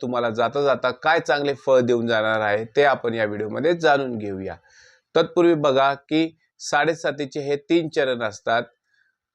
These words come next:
की पहिले चरण अडीच वर्षाचे असते, द्वितीय चरण हे अडीच वर्षाचे असते आणि तृतीय चरण सुद्धा अडीच वर्षाचे असते.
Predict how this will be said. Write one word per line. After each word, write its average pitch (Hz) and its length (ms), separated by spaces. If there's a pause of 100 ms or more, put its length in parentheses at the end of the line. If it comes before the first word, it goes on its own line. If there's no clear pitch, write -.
(140)
की 143 140
पहिले 151 480
चरण 143 300
अडीच 139 520 (160)
वर्षाचे 117 440
असते, 110 280
द्वितीय 120 420
चरण 139 340
हे 135 100
अडीच 127 360
वर्षाचे 113 440
असते 104 280
आणि 117 160 (360)
तृतीय 143 400
चरण 139 320
सुद्धा 131 360
अडीच 131 220
वर्षाचे 104 400
असते. 104 480